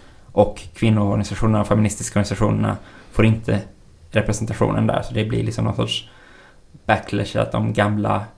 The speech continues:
institutionella krafterna, men som inte har varit de viktigaste drivande då, är de som tar liksom representationen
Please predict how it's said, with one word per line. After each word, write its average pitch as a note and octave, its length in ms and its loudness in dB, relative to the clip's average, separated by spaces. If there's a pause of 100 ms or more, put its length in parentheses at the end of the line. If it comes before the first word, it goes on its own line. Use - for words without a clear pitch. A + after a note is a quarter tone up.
(840)
institutionella G#2+ 920 0
krafterna, A2+ 580 -4 (600)
men G#2+ 100 -2
som A2+ 140 -4
inte A2 180 2
har A2 60 6
varit - 80 0
de G#2+ 120 0
viktigaste A2 520 -2
drivande A2+ 480 0
då, A2+ 220 0 (340)
är A2+ 100 2
de G#2+ 220 4
som F#2+ 400 0 (800)
tar G#2+ 440 6
liksom A2 440 -2 (120)
representationen A2+ 1120 0